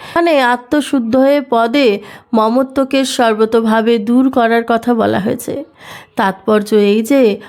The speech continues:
অন্তঃকরণ শুদ্ধির জন্য শরীর, ইন্দ্রিয়, মন, বুদ্ধিকে নিজের বলে না ভাবলেও এটি সূক্ষ্ম মমত্ব ভাব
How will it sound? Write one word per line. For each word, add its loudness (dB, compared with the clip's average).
অন্তঃকরণ 0
শুদ্ধির -2
জন্য 2
শরীর, 2
ইন্দ্রিয়, 2
মন, 2
বুদ্ধিকে 0
নিজের 2
বলে 0
না 0
ভাবলেও 0
এটি 0
সূক্ষ্ম 0
মমত্ব 0
ভাব 0